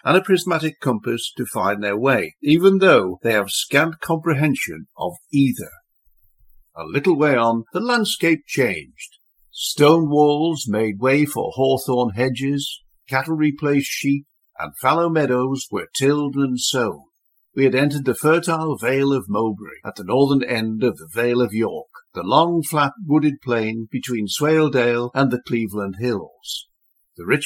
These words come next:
farmland wasn't solely good for cash crops, it was also a winemaker's field of plenty, with wide swathes of elderbush hedges, heavy with purple berries, waiting to be harvested for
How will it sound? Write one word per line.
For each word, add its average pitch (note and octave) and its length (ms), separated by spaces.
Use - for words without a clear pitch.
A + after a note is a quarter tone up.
farmland B2 720
wasn't F#3+ 300
solely C#3+ 400
good C#3+ 300
for - 160
cash C3 340
crops, - 520
it C#3+ 160
was C3 160
also F#3 640
a F2+ 240
winemaker's D#3 840
field D3+ 300
of D3 200
plenty, G2 480
with A2 200
wide A3+ 400
swathes B2+ 680
of F2 220
elderbush D#3+ 600
hedges, C#3+ 600
heavy F3 340
with B2 300
purple F3 420
berries, C#3 580
waiting F3 380
to D#3 80
be A#2+ 140
harvested C3+ 640
for F#2 180